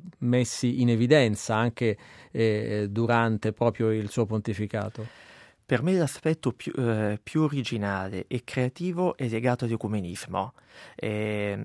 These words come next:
Speaker 2: c'è un capitolo nel libro che è tratto proprio dell'unità dei cristiani,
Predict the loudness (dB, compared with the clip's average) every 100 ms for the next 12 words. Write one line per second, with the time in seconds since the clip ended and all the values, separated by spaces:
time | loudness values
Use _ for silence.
0 | -10 -6 -6 -2 -2 0 0 0 -2 0
1 | -2 -2 -4 -2 -2 -2 -4 0 0 0
2 | -4 -2 0 0 -2 -6 -10 -12 -12 -6
3 | -4 -2 -4 -6